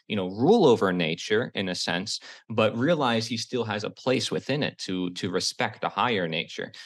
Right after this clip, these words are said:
you know, an authority of nature. You know, it's not what we call authority in man. It's not what we call authority in governments or kings or queens. Different type of authority. <laughs> You may not even call it authority because it simply is. You have no choice but to follow it,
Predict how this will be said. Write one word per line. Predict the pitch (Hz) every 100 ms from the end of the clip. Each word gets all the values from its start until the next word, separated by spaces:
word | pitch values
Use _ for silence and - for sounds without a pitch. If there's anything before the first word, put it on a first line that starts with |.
| -
you | -
know, | 82
an | 85
authority | 82 - 143 123 90 80 - _ -
of | 85
nature. | 90 85 - - 110 _ -
You | 85
know, |
it's | 85 -
not | 107 -
what | 101
we | 104
call | 113 - 92
authority | 90 - 104 101 90
in | 85
man. | 82 110 85 76
It's | 92 -
not | 95
what | 95
we | 92 85
call | - 95
authority | 90 - 101 95 85
in | 80
governments | - 107 104 95 90 90
or | -
kings | - 98 87
or | 80
queens. | - 131 113 82 - - - - _
Different | 160 - 104
type | - 127
of | 131 78
authority. | 80 92 101 98 - -
<laughs> | 123 143 110 - -
You | 123
may | 127
not | 113
even | 104 90
call | 107
it | 98
authority | 95 143 170 95
because | 90 101
it | 95
simply | - 87 87 85
is. | 87 185 80 - - -
You | 120
have | 104 101
no | 101
choice | - 110 101
but | - -
to | 120
follow | 110 - - -
it, | -